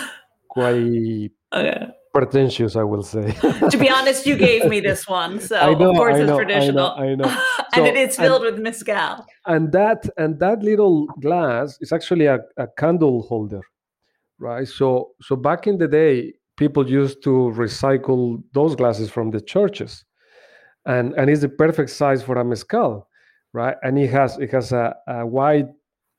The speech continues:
Speaker 1: uh, neck, or it's not, it's not as the typical tequila glass, tequila shot, which is short and, and, and small. This one is more rounded, it's a bit bigger, i-, which is perfect for,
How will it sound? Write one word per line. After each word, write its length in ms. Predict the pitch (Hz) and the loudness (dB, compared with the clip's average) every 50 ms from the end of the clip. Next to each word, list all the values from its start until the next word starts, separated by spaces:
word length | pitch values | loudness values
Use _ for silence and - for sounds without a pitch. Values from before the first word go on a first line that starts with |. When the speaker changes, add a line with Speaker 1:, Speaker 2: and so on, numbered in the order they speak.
| _ _ _ - | _ _ _ -10
Speaker 1:
uh, 220 | 143 127 120 120 117 | -6 -6 -4 -4 -2
neck, 440 | 113 117 123 123 117 123 127 - - | -2 0 0 2 0 0 -2 -4 -4
or 440 | 120 110 107 101 101 104 117 - - 127 | -4 -2 -2 -4 -6 -8 -10 -8 -4 -4
it's 160 | 123 110 110 | -4 0 2
not, 240 | 135 135 135 139 147 | 2 2 2 2 2
it's 160 | 135 120 113 | 0 0 0
not 180 | 127 131 135 135 127 | 0 2 2 2 2
as 80 | 120 120 | 2 0
the 80 | 120 | -2
typical 640 | 120 - 123 - 131 117 - - 120 117 113 110 110 107 - _ _ _ _ _ _ _ _ _ _ _ _ _ _ _ _ _ _ _ _ _ _ _ _ _ _ | -2 -4 -2 -2 -2 -2 -2 -2 -2 -2 -2 -2 -4 -8 -10 _ _ _ _ _ _ _ _ _ _ _ _ _ _ _ _ _ _ _ _ _ _ _ _ _ _
tequila 580 | - 135 127 135 - 131 131 127 123 120 117 113 | -2 -2 -2 0 0 2 4 4 4 4 2 0
glass, 440 | 104 113 131 147 165 151 113 95 - | 0 2 2 4 4 4 2 0 -6
tequila 340 | - 127 113 - 123 117 110 | -10 -10 -8 -6 -4 -4 -4
shot, 240 | - - 160 151 123 | -2 0 0 0 2
which 220 | 120 117 113 - | 0 -2 -2 -4
is 120 | 127 117 104 | -6 -6 -6
short 560 | - - - - 135 127 127 123 120 - - _ | -8 -10 -4 -2 0 0 0 0 -2 -8 -14 _
and, 300 | - 127 117 113 110 110 110 _ _ _ _ _ _ _ _ | -12 -10 -8 -8 -8 -10 -12 _ _ _ _ _ _ _ _
and, 320 | - 123 113 113 113 117 - | -16 -14 -14 -12 -14 -14 -14
and 240 | - 120 113 117 107 | -12 -12 -10 -10 -10
small. 460 | - 117 151 170 170 135 113 98 - - - - - _ _ - | -6 -2 0 2 2 2 0 -2 -4 -12 -20 -20 -20 _ _ -4
This 160 | 127 131 135 | -2 -2 0
one 180 | 131 131 127 131 | 2 2 2 2
is 260 | 131 120 - - 127 | 0 -2 -4 -6 -4
more 240 | 131 131 127 120 120 | -2 0 0 2 2
rounded, 420 | 123 135 139 139 127 117 110 - - _ - | 2 2 2 2 0 -2 -2 -4 -10 _ -16
it's 120 | 113 101 | -14 -12
a 40 | 110 | -8
bit 200 | 107 113 107 113 | -8 -8 -8 -4
bigger, 300 | 123 131 120 107 101 92 - - | -2 -2 -2 -2 -4 -8 -10 -12
i-, 140 | - 117 - - | -12 -12 -10 -8
which 220 | - 127 113 - | -6 -6 -4 -2
is 80 | 135 127 | -4 -4
perfect 520 | - _ 151 139 135 127 - 131 117 107 | -2 _ 0 2 2 2 0 -2 -2 -2
for, 440 | 110 - - 117 117 113 110 - - | -6 -8 -4 -2 -2 -2 -2 -4 -10